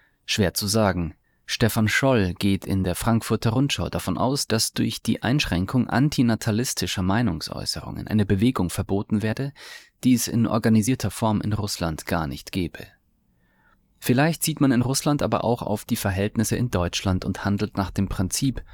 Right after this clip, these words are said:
wehret den Anfängen. In der B R D widmete die A R D immerhin schon zweitausendzweiundzwanzig der Child-Free-Bewegung eine Reportage mit dem suggestiv fragenden Titel "Besser leben ohne Kinder".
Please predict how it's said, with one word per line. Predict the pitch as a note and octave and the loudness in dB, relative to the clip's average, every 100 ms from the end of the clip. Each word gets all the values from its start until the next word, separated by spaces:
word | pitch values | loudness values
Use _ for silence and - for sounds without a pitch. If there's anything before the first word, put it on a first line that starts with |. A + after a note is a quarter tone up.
| - - | -18 -2
wehret | G#2+ G2 F2+ F2 - | 2 2 0 -2 0
den | G#2+ | 2
Anfängen. | A2 G#2+ - D#2+ D#2 B1 - - - - - - - | 4 2 2 -4 -4 -10 -16 -20 -20 -20 -20 -16 -4
In | F#2+ | 0
der | F#2 | 2
B | G2+ | 4
R | G#2+ A2+ | 2 0
D | A2+ C#3 D3+ | 0 2 2
widmete | B2+ - D3 C3 C3 | 0 2 2 2 0
die | A#2+ - | 0 0
A | C#3 A#2 | 2 2
R | F2+ | 2
D | A#2+ | 2
immerhin | C3 C#3 C3+ G#2+ B2 | 4 4 4 4 0
schon | - G2 | 0 -2
zweitausendzweiundzwanzig | - A2+ A2+ A2 G#2 G2+ - C#3 G#2 - G#2 - G2+ | 0 -2 0 0 0 0 2 2 2 0 -2 -2 -4
der | F#2+ | -4
Child-Free-Bewegung | - - A#2+ - - C3+ G#2 G#2 G#2 G2+ - | -2 0 0 0 0 2 2 2 4 2 2
eine | F#2 F2+ | 0 0
Reportage | E2 - F2 - A#2 A#2 A2+ G2+ - - - | -2 -4 -4 0 0 0 0 -2 -6 -16 -4
mit | - A#2+ | 0 2
dem | C3 B2 | 2 2
suggestiv | B2 C#3 B2+ - - D#3 | -2 -2 -2 -4 -4 -4
fragenden | - B2+ A#2+ A#2+ G#2 F#2+ | 0 0 2 2 2 2
Titel | C3+ A#2+ G2+ - _ _ _ _ _ | 0 2 0 -4 _ _ _ _ _
"Besser | - - G2 | -2 2 2
leben | F2 G#2 G#2+ | 2 2 0
ohne | - F2+ D#2+ | 0 -2 -4
Kinder". | - F2 D#2 - A2+ | -4 -4 -4 -6 -8